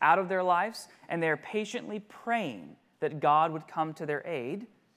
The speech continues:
And many people here have learned the virtue of being patient. More than that, though, on a horizon that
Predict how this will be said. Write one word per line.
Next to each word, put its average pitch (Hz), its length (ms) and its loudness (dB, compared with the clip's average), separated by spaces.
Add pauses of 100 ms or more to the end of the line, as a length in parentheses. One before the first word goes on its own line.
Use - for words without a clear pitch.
(360)
And 175 180 2
many 302 220 4
people 214 300 -2
here 185 160 -2
have 156 160 0
learned 156 640 0 (440)
the 175 120 0
virtue 160 760 0
of 160 160 -4
being 180 220 -2
patient. - 480 -8 (2500)
More 185 360 0
than 165 220 -4
that, 110 260 -8
though, 120 300 -14 (1500)
on 196 140 8
a 190 80 4
horizon 202 640 4
that 175 140 0